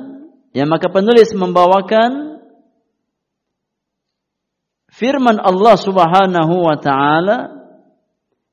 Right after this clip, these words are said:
yang pertama di dalam surat Al-Baqarah ayat yang ke seratus tujuh puluh tujuh.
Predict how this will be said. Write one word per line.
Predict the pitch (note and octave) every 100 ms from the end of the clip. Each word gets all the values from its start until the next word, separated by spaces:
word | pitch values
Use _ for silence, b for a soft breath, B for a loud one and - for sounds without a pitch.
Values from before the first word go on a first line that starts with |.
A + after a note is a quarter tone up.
| -
yang | E3 F3+
pertama | F3 A#3 A#3 G#3
di | F#3
dalam | G#3 G#3+ F#3+ F3
surat | - F#3 F#3+ G3+ G#3+ G#3+ G#3 - - - _ _ _ _ _ _ _ _ _ _ _ _ -
Al-Baqarah | F3 F3 G#3 G#3 G3+ G#3 A3+ G#3 -
ayat | F#3 F#3+ G3+ G3+
yang | F#3+ F#3 F3+
ke | G#3+ G#3+
seratus | - G3 F#3+ F3 F3 G3+ F#3
tujuh | - F#3 E3 E3
puluh | E3 D3
tujuh. | - A#2+ G#2+ G#2